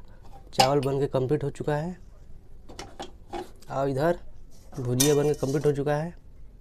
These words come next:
और ये जो आप दाल देख रहे हैं, ये दाल भी बन के कंप्लीट हो चुका है और तड़का उड़का भी लगा के एकदम कंप्लीट हो चुका है,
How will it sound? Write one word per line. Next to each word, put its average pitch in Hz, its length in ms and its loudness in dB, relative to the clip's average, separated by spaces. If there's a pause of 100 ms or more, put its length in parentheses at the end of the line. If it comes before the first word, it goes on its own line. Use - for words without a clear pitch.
(1080)
और 143 200 6
ये 151 120 8
जो 151 160 8
आप 135 140 6
दाल 143 260 8
देख 143 200 6
रहे 139 140 6
हैं, 170 180 2 (500)
ये 143 100 0
दाल 139 220 8
भी 156 80 8
बन 147 140 8
के 151 80 6
कंप्लीट 143 340 4
हो 147 80 6
चुका 147 220 2
है 156 140 6
और 147 100 4
तड़का 143 320 8
उड़का 156 160 8
भी 143 100 8
लगा 143 200 8
के 147 100 4
एकदम 156 260 6
कंप्लीट 135 340 2
हो 127 60 4
चुका 123 200 -2
है, 117 60 0